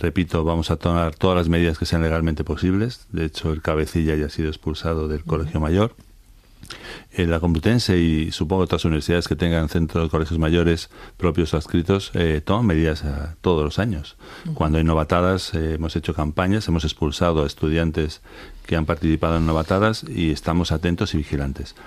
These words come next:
Speaker 1: Repito, es una práctica abyecta, por mucho que digan que es una tradición, es una tradición,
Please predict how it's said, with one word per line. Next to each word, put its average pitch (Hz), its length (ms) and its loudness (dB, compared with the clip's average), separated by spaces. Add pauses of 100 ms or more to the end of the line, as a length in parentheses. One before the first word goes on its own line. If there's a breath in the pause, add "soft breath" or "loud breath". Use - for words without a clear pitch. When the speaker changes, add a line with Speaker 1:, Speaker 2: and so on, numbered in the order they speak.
(440 loud breath)
Speaker 1:
Repito, 82 340 0
es - 160 -4
una 78 340 0
práctica 78 640 0
abyecta, 82 540 0
por 82 100 0
mucho 80 320 0
que 78 100 0
digan 78 280 2
que 78 120 -6
es 73 120 -4
una 78 120 0
tradición, 73 420 -2
es 73 120 -6
una 73 140 -2
tradición, 71 640 -2